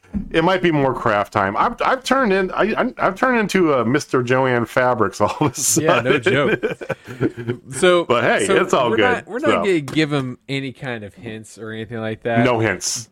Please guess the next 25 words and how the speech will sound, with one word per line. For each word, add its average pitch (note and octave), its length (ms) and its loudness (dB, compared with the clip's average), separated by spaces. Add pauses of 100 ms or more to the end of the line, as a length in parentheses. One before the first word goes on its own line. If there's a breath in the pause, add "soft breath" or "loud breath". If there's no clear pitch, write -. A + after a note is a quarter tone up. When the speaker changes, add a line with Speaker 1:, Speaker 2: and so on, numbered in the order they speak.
Speaker 1:
No G2+ 120 -4
Speaker 2:
But E3+ 300 6
Speaker 1:
hints. F2+ 420 -6 (480)
Speaker 2:
but A2+ 480 -2 (200)
I C#3 160 0
think F#3 380 -8
it, D3 280 -8
it B2+ 120 -12
behooves D3+ 600 -6
us A2 220 -6
to, B2+ 200 -6
like, A#2+ 220 -2
just, - 320 -14 (140)
just G3 240 -14
let A3 160 -4
everybody F3 460 -6
know E3+ 520 -6 (640)
it's B2 260 -10
definitely B2 640 -4
us. - 560 -18
Like, A2 200 -14
if G#2+ 120 -12
you F#3+ 140 -10
know A3 360 -4
us, G#2+ 440 -8